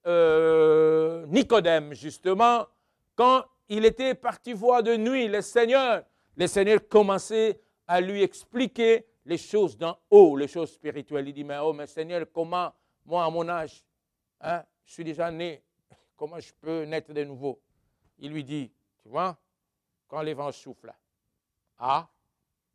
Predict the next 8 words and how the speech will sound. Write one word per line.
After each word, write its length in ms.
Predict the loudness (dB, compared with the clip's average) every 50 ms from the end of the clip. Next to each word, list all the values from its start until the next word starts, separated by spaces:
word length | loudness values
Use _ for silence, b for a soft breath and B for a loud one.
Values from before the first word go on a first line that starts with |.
| _ _ _ _ _ _ _ _ _ _ _ _ _ _ _ _ _ _ _ _ _ _ _ _ _ _ _
est-ce 160 | -20 -20 -20
que 120 | -18 -20
tu 100 | -20 -20
vois 220 | -10 -4 -4 -2 -2
le 100 | -4 -6
vent ? 340 | -6 -6 -6 -6 -6 -10 _ _ _ _ _ _ _ _ _ _ _ _ _ _
Non, 140 | _ -18 -16
monsieur, 480 | -16 -16 -16 -16 -8 -6 -6 -6 -6